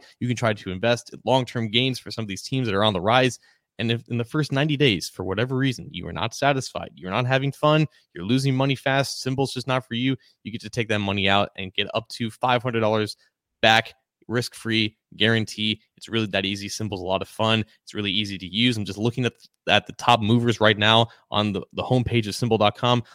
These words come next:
A lot of people clown the, the Bearcats for not, for having Indiana as one of their Power Five teams that they played. Well, S-, Sim Indiana, F B, that, that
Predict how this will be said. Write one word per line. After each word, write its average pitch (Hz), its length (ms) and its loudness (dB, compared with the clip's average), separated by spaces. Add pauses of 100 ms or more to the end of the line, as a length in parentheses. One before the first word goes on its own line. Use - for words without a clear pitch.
A - 40 0
lot 143 100 2
of - 60 -6
people 131 180 -2
clown 160 380 4
the, 143 80 6 (160)
the 131 120 0
Bearcats 143 520 2
for - 80 -8
not, 120 240 0
for - 120 -4
having 123 260 2
Indiana 127 380 2
as 117 100 0
one 117 100 0
of 113 40 -2
their 107 120 0
Power 123 320 0
Five 117 260 4
teams 127 240 -4
that 117 60 -4
they 107 140 2
played. 127 320 4 (200)
Well, 170 140 8
S-, - 300 -2 (360)
Sim 214 320 2
Indiana, 190 500 4 (280)
F 165 180 0
B, 170 400 0
that, 151 240 2 (160)
that 160 220 2